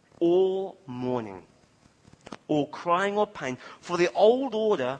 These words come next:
of things has passed away." So between now and when you die,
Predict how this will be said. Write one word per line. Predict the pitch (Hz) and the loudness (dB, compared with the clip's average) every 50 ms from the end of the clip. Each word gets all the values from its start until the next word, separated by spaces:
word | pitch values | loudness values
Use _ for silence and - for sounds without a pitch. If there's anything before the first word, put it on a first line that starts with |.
| - | -8
of | - 143 139 - | -8 -8 -8 -8
things | - - 156 147 147 147 147 - | -8 -8 -6 -6 -6 -6 -8 -8
has | 143 139 139 - | -8 -8 -10 -10
passed | - - - 135 131 135 131 - - | -12 -10 -8 -8 -6 -6 -8 -8 -8
away." | 123 117 113 110 101 95 90 - _ _ _ _ _ _ _ _ _ _ _ _ _ _ _ _ _ _ - | -8 -8 -8 -10 -12 -14 -20 -20 _ _ _ _ _ _ _ _ _ _ _ _ _ _ _ _ _ _ -2
So | - - 226 | 0 2 2
between | 202 190 - 214 240 233 226 226 | 2 0 -2 -4 -2 -2 0 2
now | 240 269 285 | 4 6 6
and | 294 277 | 6 6
when | 269 269 262 | 6 4 2
you | 247 240 | 0 -2
die, | 190 170 196 185 165 143 123 113 113 117 139 170 | 2 4 4 4 4 2 0 -4 -6 -10 -12 -14